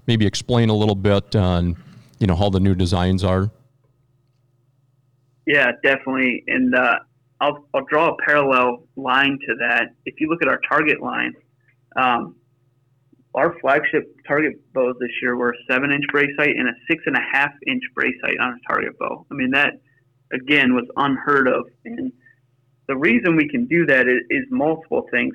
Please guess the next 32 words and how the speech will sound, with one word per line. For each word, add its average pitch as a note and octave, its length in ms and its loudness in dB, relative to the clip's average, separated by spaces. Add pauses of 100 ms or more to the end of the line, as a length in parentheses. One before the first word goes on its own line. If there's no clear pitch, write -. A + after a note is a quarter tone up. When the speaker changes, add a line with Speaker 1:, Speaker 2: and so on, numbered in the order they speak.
Speaker 2:
but C3 140 0
it, B2 140 -2 (100)
it D3+ 180 -2
comes F3 220 -2
down C#3+ 240 2
to C3 80 0 (100)
technology. B2 800 -2
And A#2+ 280 0 (440)
the C#3 160 -4
main E3 340 2
one C3+ 260 2
I'm C3 140 2
gonna B2+ 180 0 (140)
say C3+ 80 0
is B2 200 -2 (120)
the C3 300 -4
cross-centric D#3 500 0 (100)
cams, B2+ 320 2 (560)
um, B2+ 380 -2 (280)
are B2 480 2 (760)
paramount D#3 540 2
to B2+ 80 -2
this A#2+ 160 2 (100)
because B2+ 340 -2 (640)
for E3 80 2
the D#3+ 160 -4
first G3+ 180 0
time D#3 200 0
ever, B2 480 0 (160)
the C#3 120 0
arrow F3 300 4
is C#3+ 80 0